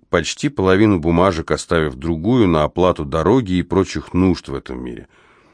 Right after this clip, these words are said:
Например, ужина, который мы съели, как только магазины начали закрываться. Гамбургер, которым мы закусили в Гейнсвилле, был съеден где-то совсем в другом времени и пространстве.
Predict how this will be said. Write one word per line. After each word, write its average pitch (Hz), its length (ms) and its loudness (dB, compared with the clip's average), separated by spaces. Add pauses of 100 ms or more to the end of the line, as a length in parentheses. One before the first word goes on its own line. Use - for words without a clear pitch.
(100)
Например, 135 540 2
ужина, 82 460 0
который 82 380 -2
мы 78 120 0
съели, 117 520 -2
как 87 200 -4
только 82 300 -2
магазины 78 580 0
начали 76 380 -4
закрываться. 65 720 -8 (840)
Гамбургер, 98 720 2
которым 92 440 2
мы 90 200 4
закусили 82 680 -2
в 69 100 -6
Гейнсвилле, 95 960 2 (480)
был 139 400 2
съеден 107 640 0
где-то 90 320 -2
совсем 92 480 -2
в 67 40 -10
другом 76 460 0
времени 78 540 -2
и 71 40 -6
пространстве. 67 800 -10